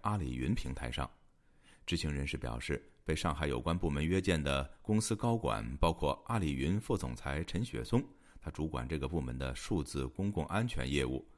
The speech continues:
自从数据外泄事件发生后，这家公司的工程师已经暂时关闭了对被盗数据库的所有访问，并开始检查相关代码，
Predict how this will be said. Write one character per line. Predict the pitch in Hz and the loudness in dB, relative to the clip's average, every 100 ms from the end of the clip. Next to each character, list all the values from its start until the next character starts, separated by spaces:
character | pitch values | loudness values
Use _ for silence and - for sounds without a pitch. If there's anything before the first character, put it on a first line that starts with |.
| - - - | -20 -20 -14
自 | - 87 | -4 -2
从 | 73 78 | 0 0
数 | - 98 | 0 -2
据 | 85 | 0
外 | 85 90 | 0 2
泄 | 78 80 | 0 0
事 | 71 73 | -2 -2
件 | 69 | -4
发 | - 78 | -2 -2
生 | 78 | -2
后， | 78 73 - - - | 0 0 0 -8 -10
这 | - | -2
家 | 104 98 | 2 2
公 | 104 101 | 2 2
司 | - | 2
的 | 92 | -2
工 | 107 107 | 0 -2
程 | 95 104 | 0 0
师 | - 113 - - | 2 -2 -2 -8
已 | 71 | -4
经 | 76 78 - | -2 -2 -2
暂 | 127 82 | -2 -2
时 | 67 73 80 | -2 -2 -2
关 | - 127 | 0 0
闭 | 127 | 2
了 | 73 62 - - | 0 0 -6 0
对 | 82 | 0
被 | 71 113 85 | 4 4 4
盗 | 90 78 | 2 0
数 | - | 0
据 | 76 73 | -2 -2
库 | 82 | -2
的 | 65 62 62 | 0 -2 -2
所 | - 107 | 0 2
有 | 78 | 2
访 | - 55 | -2 -4
问， | 60 71 - - | -2 -6 -6 -4
并 | 78 | -2
开 | - | 0
始 | 87 90 | 0 0
检 | 67 60 | -2 -4
查 | - 64 71 | -4 -4 -2
相 | - 104 | 0 2
关 | 104 | 2
代 | 107 107 | 2 0
码， | 67 57 58 | 0 -4 -6